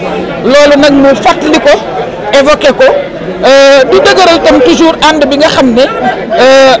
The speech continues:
classe politique bi war nañ koo ànd, maanaam ñi nga xam ne ñoo nekk ci langue politique bi. Euh, ànd googu moom mooy dalal Sénégal, ànd boobu mooy taxawal Sénégal. Ma ne ànd bi mën na nekk tant que ñu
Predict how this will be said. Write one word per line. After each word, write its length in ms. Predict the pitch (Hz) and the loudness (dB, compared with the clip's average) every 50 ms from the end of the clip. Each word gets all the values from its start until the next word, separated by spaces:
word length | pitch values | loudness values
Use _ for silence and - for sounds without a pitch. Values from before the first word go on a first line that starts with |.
| - - 214 214 - | -4 -8 -8 -4 -2
classe 260 | 349 339 311 - - | 0 0 0 0 0
politique 360 | - 339 294 277 208 277 233 | -2 0 0 0 0 -2 -2
bi 80 | 220 262 | 0 0
war 160 | 262 277 262 | 0 2 2
nañ 160 | 262 269 254 | 2 0 0
koo 120 | - 254 240 | 0 0 0
ànd, 260 | 196 208 240 240 220 220 | 0 0 -2 -2 -2 0
maanaam 360 | 226 254 254 254 262 254 254 254 | 0 0 0 0 0 0 0 0
ñi 80 | 262 | 2
nga 100 | 262 294 | 0 0
xam 220 | 277 - 277 262 254 | 0 0 0 0 2
ne 80 | 240 | 2
ñoo 160 | 240 254 254 | 2 2 2
nekk 180 | 247 254 240 - | 2 0 -2 -2
ci 100 | - 254 | -2 0
langue 240 | 240 247 254 247 214 | 2 2 0 0 0
politique 320 | - - 226 208 - - - | -2 -2 -2 -2 -2 -2 -2
bi. 120 | 233 - - - - - - - - - - - - | -4 -4 -6 -6 -6 -6 -6 -6 -6 -8 -8 -4 -2
Euh, 380 | 269 277 285 277 - - 311 359 | 0 2 2 2 0 0 0 0
ànd 120 | 370 339 - | 0 0 0
googu 340 | 247 311 302 285 247 254 285 453 - 294 - - - - - - 202 214 | 2 2 2 2 4 4 2 2 0 -2 -8 -10 -12 -12 -12 -8 -2 -2
moom 240 | 254 294 320 320 330 320 | 2 2 2 2 2 2
mooy 280 | 320 302 294 302 277 254 269 | 2 2 2 2 0 0 0
dalal 260 | 311 320 320 311 294 | 0 2 2 2 0
Sénégal, 540 | - - 262 240 226 196 220 190 185 175 - - 226 214 - - - - 247 302 | 0 0 0 0 0 0 0 0 0 -2 -4 -6 -6 -8 -8 -10 -6 -2 0 0
ànd 120 | 330 339 330 302 285 | 0 0 0 -2 0
boobu 240 | 277 302 285 277 285 269 | 0 0 2 2 0 0
mooy 140 | 285 285 285 269 | 2 2 2 2
taxawal 300 | - 311 - 320 285 262 | 0 -2 0 2 0 0
Sénégal. 440 | 254 - 247 254 226 240 226 226 240 | 0 0 -2 0 0 2 2 2 2
Ma 100 | 254 294 339 | 2 2 2
ne 100 | 381 370 349 392 | 0 0 2 0
ànd 160 | 381 359 339 320 | 0 0 0 -2
bi 100 | 330 320 | -2 0
mën 180 | 320 359 370 370 | 0 0 0 2
na 80 | 370 | 0
nekk 240 | 320 277 240 220 - - - - - - - - - - - - - - | 0 0 -2 -4 -4 -10 -12 -12 -12 -12 -14 -14 -14 -12 -12 -12 -8 -4
tant 180 | - 370 359 359 | 0 0 0 0
que 140 | - 370 339 - - - - - - - - - - 208 | 0 0 0 0 -2 -6 -10 -10 -12 -12 -14 -12 -6 -2
ñu 220 | 240 269 294 311 | 0 2 2 2